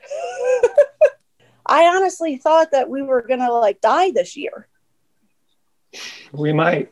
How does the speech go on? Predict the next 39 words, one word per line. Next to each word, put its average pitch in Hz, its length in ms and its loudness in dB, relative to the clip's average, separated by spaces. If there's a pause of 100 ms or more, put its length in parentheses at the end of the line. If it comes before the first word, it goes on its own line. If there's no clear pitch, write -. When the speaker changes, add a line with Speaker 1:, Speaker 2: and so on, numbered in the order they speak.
Speaker 2:
<laughs> - 120 -14
Speaker 1:
<laughs> - 120 -8 (1400)
I 415 180 4
was 403 120 2
Speaker 2:
It's, - 240 -14 (260)
it's 151 180 0
still 190 220 4
early. 185 480 4 (160)
<laughs> - 160 -16
Speaker 1:
I - 1300 -2
was 381 160 4
waiting 415 340 6
for, 370 160 0
like, 349 240 2
the, 330 240 0
you 311 140 -4
know, 285 320 -2
no, 330 200 4
twenty 339 400 -2
twenty. 320 360 -4
I 170 100 0
was 196 160 -6
waiting 285 320 -2
for, - 80 0
Speaker 2:
Oh. 160 220 4
Speaker 1:
like, 233 220 -2
the, 196 180 -2 (600)
the 226 120 2
hammer 240 680 -2
to 190 60 0
drop 185 400 0
or 180 100 -4
something. 190 540 -6 (680)
Speaker 2:
Yeah, 120 360 0 (440)
it's - 200 2
been, 147 220 -2
it's 151 340 -2
been 160 240 0
hectic. 127 560 -4